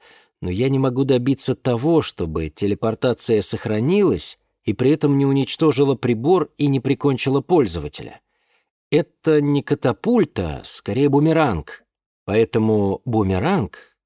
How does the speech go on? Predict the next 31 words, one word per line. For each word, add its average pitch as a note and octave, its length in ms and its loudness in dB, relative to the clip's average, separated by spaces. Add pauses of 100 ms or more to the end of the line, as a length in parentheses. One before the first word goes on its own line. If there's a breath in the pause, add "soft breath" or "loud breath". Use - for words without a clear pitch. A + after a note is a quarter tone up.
я F#2 160 -2
его D#2+ 180 -4
так E2 180 -10
сейчас D#2+ 400 -8
и - 20 -8
называю, E2 520 -6 (340 soft breath)
телепортирует C#3 880 0
на B2 140 0
тридцать D#3+ 380 -2
футов. - 500 -8 (440)
Прибор D3 320 2
можно C#3+ 300 2
включить D3 420 -2
снова G3 420 2
и B2 360 -2
тем B2+ 200 -4
самым F3+ 500 0
вернуться D#3 600 0
в E2+ 60 -4
исходное A#2 420 -2
положение. G#2 680 0 (360)
Но C3 280 2
через B2 300 -2
тридцать C3+ 360 -2
секунд, A3 480 -2
если F#2 360 -2
его G2 200 0
не F2+ 120 -2
привести G2+ 440 -4
в B2 60 -2
действие, G#2+ 560 -2